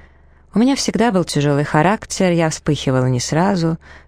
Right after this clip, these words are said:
пламя долго тлело под спудом, но стоило ему разгореться, и начинался яростный пожар.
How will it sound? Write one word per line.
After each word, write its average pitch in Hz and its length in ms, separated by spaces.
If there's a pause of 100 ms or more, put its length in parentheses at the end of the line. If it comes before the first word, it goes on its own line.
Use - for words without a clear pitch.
пламя 226 300
долго 175 280
тлело 151 380
под - 200
спудом, 165 600
но 143 100
стоило 147 400
ему 131 300
разгореться, 127 800 (360)
и 233 60
начинался 196 560
яростный 151 500
пожар. 123 540